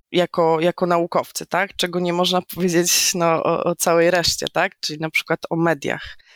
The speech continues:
E, media często troszkę właśnie przekłamują. No,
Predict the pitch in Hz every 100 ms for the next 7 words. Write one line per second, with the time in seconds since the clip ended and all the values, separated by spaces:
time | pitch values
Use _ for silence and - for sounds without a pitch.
0 | - - _ _ - 160 156 151 156 160
1 | 160 165 160 165 - - 160 - - 151
2 | 156 160 - 156 - 165 - 160 170 160
3 | 143 185